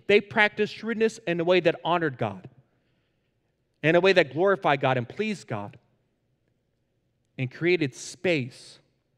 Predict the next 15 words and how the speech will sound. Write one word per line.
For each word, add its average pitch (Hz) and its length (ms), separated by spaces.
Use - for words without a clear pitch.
for 123 120
God's 143 300
purposes 139 580
to 107 100
be 107 140
advanced. 107 500
So 160 200
as 156 220
we 165 100
prepare 185 300
to 185 60
wrap 165 220
up 139 120
this 127 160
sermon 104 300